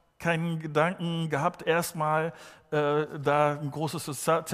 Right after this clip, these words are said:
vielleicht hätte er ein Sozialsystem errichten können und sollen, weiß ich nicht, aber das, was er tut, ist, er sieht die Not von diesem einen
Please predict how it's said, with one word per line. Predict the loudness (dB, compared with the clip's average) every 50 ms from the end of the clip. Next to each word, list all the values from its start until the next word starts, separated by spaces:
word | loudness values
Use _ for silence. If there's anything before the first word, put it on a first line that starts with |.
| -4 -4
vielleicht | -4 -4 -4 -4 -4 -4 -4
hätte | -4 -4 0
er | 2 2 2
ein | 2 0 -2 -4 -6
Sozialsystem | -6 -6 -6 -2 0 2 4 4 4 2 0 -4 -6 -6 -6 -6 -4 -4 -4 -4 -2
errichten | 0 -2 -2 -2 -4 -8 -12 -14
können | -2 0 2 2 4 2 2
und | 0 0 -2 0
sollen, | 2 4 6 6 4 4 0 -4 -6 -8 -12 -4 2
weiß | 4 4 4 4 0
ich | -2 0
nicht, | 0 0 0 0
aber | 0 0 2 2 0 -2 -6 -10 2 4
das, | 4 4 6 6
was | 4 4 4
er | 4 2 2
tut, | 0 -2 -2 -2 -2 0
ist, | 0 -2 -2 -2 -6 -12 0 2
er | 4 4 4
sieht | 4 2 2 2 0 0 0
die | 0
Not | 2 4 4 4 4 4 2 0
von | 0 0 2 2 2
diesem | 2 2 2 0 0
einen | 2 4 6 6 6 6 4 4 4 4 4 2